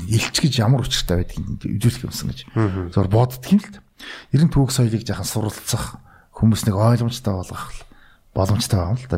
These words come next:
Speaker 1: Би баг одоо Манж Санжийн тийм их талхитал, тэр их элдийн юм үзүүлсэн олон ч үзмэр одоо баримл тиймэрхүү байх хэрэгтэй байхгүй. Гэтэл бид нэр зуун жилийн дотор тэр Манжийг одоо баг магтах маягтай хэстэй болчиход байгаа шүү.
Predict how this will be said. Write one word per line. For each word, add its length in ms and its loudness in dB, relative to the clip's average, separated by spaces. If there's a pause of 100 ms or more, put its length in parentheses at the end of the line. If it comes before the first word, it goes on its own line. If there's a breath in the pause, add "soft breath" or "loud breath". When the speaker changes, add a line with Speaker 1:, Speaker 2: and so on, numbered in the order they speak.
Speaker 1:
Би 160 6
баг 240 2 (1200 loud breath)
одоо 240 0
Манж 240 2
Санжийн 400 2
тийм 240 4
их 240 -4
талхитал, 560 2
тэр 240 2
их 80 -16
элдийн 480 2
юм 160 4
үзүүлсэн 560 2 (480 loud breath)
олон 240 4
ч 160 2
үзмэр 480 4 (560)
одоо 560 -4 (480)
баримл 400 4 (320)
тиймэрхүү 480 2
байх 240 2
хэрэгтэй 240 -4
байхгүй. 340 -8 (460 loud breath)
Гэтэл 160 2
бид 160 2
нэр 80 2
зуун 320 6
жилийн 240 4
дотор 240 -2
тэр 240 -2
Манжийг 340 4
одоо 300 -2
баг 240 -12 (720 loud breath)
магтах 680 -2
маягтай 440 4
хэстэй 240 -14
болчиход 300 -12
байгаа 100 -12
шүү. 140 -18